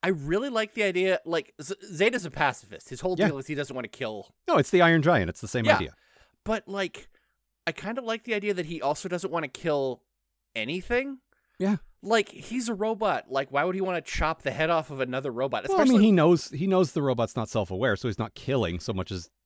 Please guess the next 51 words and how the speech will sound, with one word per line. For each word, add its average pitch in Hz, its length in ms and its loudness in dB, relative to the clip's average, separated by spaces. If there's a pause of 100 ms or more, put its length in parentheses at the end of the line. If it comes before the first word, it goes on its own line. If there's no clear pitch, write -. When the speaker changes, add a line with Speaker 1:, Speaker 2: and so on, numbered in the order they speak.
(120)
Speaker 2:
disarming. 95 520 -2
Speaker 1:
I 226 120 6
Speaker 2:
But 220 80 2
Speaker 1:
mean, 226 160 -6 (180)
that's 180 200 0
Speaker 2:
you're 220 100 4
not 214 160 4
Speaker 1:
tr- 160 60 0
Speaker 2:
wrong. 131 180 4
The 120 100 2
fact - 340 -2
that, 208 220 0 (320)
that 147 240 0
Ro 151 420 4 (200)
twice - 560 0 (320)
says, 131 420 4 (340)
"You're 170 360 8
a 151 40 4
killer, 170 440 6
kill 175 300 6
him," 90 360 0
Speaker 1:
Yeah, 202 240 6
Speaker 2:
and - 140 4
he 117 60 4
has 175 200 6
no 151 80 6
Speaker 1:
exactly. 143 60 8
Speaker 2:
objection 127 420 2
to 101 80 -2
that. 110 140 -4
Like, 123 100 2
she - 180 0
words 175 320 4
it 131 140 0
very 143 300 4
much 120 320 0
like 110 260 0
that. - 260 -12 (120)
Speaker 1:
Mm-hmm. 143 260 -8 (240)
Speaker 2:
And 120 120 -4
he's 160 140 4
like, 143 120 4 (160)
"Yeah, 180 180 4
that's - 180 0
a, 139 140 -2
that's 101 200 -4
a 104 40 -12
good 127 160 0
point. 220 260 2
I 104 120 -4
will." 143 360 0